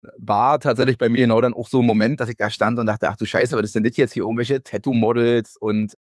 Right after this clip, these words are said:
irgendwie irgendwelche Leute, also die eigentlich nur daran interessiert sind, „Okay, wer ist hier wichtig? Wer kann für meine Netzwerkarbeit wichtig sein?“ Und dann wurde Fotos gemacht und jeder, also, und, und alle, alle sind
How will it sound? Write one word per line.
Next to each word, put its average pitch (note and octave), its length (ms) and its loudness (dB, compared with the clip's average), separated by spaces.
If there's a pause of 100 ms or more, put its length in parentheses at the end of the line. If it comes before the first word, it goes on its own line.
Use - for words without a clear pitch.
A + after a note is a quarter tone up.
(1040)
irgendwie B2+ 340 0
irgendwelche B2+ 380 -2
Leute, B2+ 500 2
also A2+ 160 -6
die A#2+ 140 -2
eigentlich C#3+ 240 -4
nur G3 260 0
daran E3 240 -2
interessiert D#3+ 420 -4
sind, E3+ 100 -2
„Okay, C#3 240 -2
wer B2+ 140 2
ist E3 120 -4
hier C#3 120 0
wichtig? D#3+ 400 -2
Wer B2+ 160 2
kann C3+ 220 -4
für C3 100 -2
meine A#2 160 0
Netzwerkarbeit B2+ 840 0
wichtig C#3 380 -6
sein?“ C3 380 2 (680)
Und A2+ 160 -2
dann C3+ 180 2
wurde C3 220 4
Fotos B2 340 -6
gemacht B2 240 -2
und C#3 200 -6
jeder, C3 400 2
also, A#2 280 -4
und, - 240 -10
und C#3+ 180 -8
alle, D3+ 300 2
alle D3 200 0
sind D#3+ 200 -4